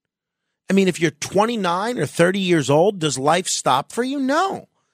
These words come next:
I would argue that it might be e-, an even better, the older you are, the wiser you are,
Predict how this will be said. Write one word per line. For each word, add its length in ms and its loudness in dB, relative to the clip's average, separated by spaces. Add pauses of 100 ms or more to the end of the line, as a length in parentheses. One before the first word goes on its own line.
(360)
I 120 2
would 140 -4
argue 320 -2
that 220 -2
it 100 -4
might 260 0
be 460 -6
e-, 200 -6
an 220 -4
even 360 -2
better, 540 0
the 160 -2
older 300 4
you 300 -2
are, 240 2
the 100 2
wiser 460 2
you 300 -6
are, 260 2